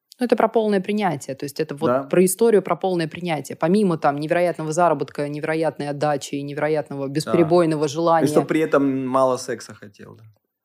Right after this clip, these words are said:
Speaker 1: Или
Speaker 2: Да.
Speaker 1: наоборот,
Speaker 2: <laughs>
Speaker 1: или наоборот, хотел всегда, безусловно, терпел, но при этом понимал, и вот, и вот всё, всё в режиме ожидания, идеального восхваления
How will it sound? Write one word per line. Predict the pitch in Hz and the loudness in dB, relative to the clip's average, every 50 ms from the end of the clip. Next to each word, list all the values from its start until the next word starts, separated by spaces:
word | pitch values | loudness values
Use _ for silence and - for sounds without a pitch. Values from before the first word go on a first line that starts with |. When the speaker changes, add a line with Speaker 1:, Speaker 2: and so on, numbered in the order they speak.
| _ _ - | _ _ -8
Speaker 1:
Или | - - 202 202 208 208 196 214 | -2 0 4 6 8 8 8 8
Speaker 2:
Да. | 208 | 8
Speaker 1:
наоборот, | 208 196 190 196 202 196 185 160 147 | 8 8 8 8 8 10 8 8 8
Speaker 2:
<laughs> | 139 139 | 4 4
Speaker 1:
или | 165 214 208 214 | 6 6 8 8
наоборот, | 208 208 202 196 202 226 247 - | 6 6 6 6 6 6 4 4
хотел | - 190 175 - 208 190 180 | 2 0 0 2 2 2 2
всегда, | - - 185 170 180 220 233 | 2 -2 -4 2 4 4 4
безусловно, | 196 180 165 165 - - 202 214 202 185 165 | 4 2 0 0 0 0 0 0 2 0 -2
терпел, | 156 - 175 165 - 185 202 208 208 185 | -2 -2 -6 -4 0 0 2 2 4 2
но | 165 156 | 0 0
при | - - 165 | -2 0 2
этом | 175 180 180 175 165 156 151 143 131 104 101 90 123 - | 2 2 2 0 -4 -2 -4 -6 -6 -8 -8 -10 -12 -6
понимал, | - 175 175 165 160 165 175 180 165 160 - | -4 -2 -2 0 2 4 4 4 4 2 -2
и | - - 156 151 143 | -4 -8 -8 -10 -8
вот, | 139 151 151 151 - - | -4 -4 -4 -4 -4 -8
и | - - | -8 -4
вот | 139 170 165 - _ - - _ - | -2 -4 -4 -4 _ -20 -20 _ -10
всё, | - - - 226 190 165 143 - | -6 2 6 8 8 8 6 4
всё | - - - 190 185 | 0 -4 -2 -2 -2
в | 165 | -2
режиме | 156 170 165 180 175 165 160 | -2 -4 -2 -2 -2 0 -2
ожидания, | 156 165 170 160 196 226 220 196 170 160 | -2 -4 0 0 2 2 2 2 2 2
идеального | 151 143 170 180 190 196 180 170 165 156 | 0 0 0 0 0 0 0 -2 -4 -4
восхваления | 160 151 - - 156 156 151 160 196 233 240 214 170 151 | -4 -8 -6 -2 -2 0 0 0 0 0 0 0 -2 -4